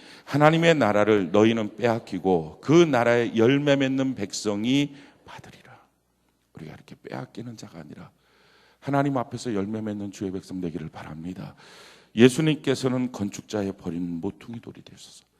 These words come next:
우리의 머릿돌이 되기를 원하십니다. 우리 가정 세울 때도 예수님 중심으로 세웁시다.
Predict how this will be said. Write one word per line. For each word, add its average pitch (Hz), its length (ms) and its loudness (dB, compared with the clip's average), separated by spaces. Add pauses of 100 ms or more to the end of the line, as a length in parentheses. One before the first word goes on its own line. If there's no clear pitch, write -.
(220)
우리의 71 220 -12
머릿돌이 92 480 -12
되기를 92 260 -16
원하십니다. - 560 -18 (600)
우리 131 160 -2
가정 117 360 -4
세울 117 260 -8
때도 107 280 -8
예수님 95 420 -8
중심으로 87 460 -14
세웁시다. - 600 -18